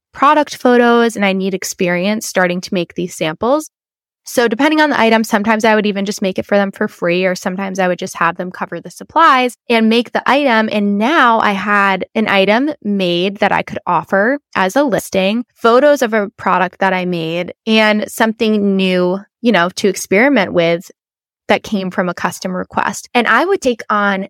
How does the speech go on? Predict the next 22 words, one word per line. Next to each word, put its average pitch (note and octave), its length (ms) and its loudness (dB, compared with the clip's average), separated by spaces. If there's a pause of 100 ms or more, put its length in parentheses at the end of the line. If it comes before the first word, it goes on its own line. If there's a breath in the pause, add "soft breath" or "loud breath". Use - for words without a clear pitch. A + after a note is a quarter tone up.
(160)
any B3 380 0
custom A3 400 -2
request F#3+ 400 -2
that G#3 220 0
came G#3 260 -4
my F#3+ 160 -2
way. F#3 480 0 (140)
And A#3+ 160 4
this D#4+ 200 2
meant A3 360 0
that G#3 160 2
I G3 180 2
could F#3+ 540 0 (100)
get B3+ 220 2
practice A#3+ 560 -2
creating G#3 580 -2
new F#3+ 240 -4
items F3+ 720 -2
and A3 160 4
get G#3+ 240 0
photos G#3 680 2
of G3 180 -2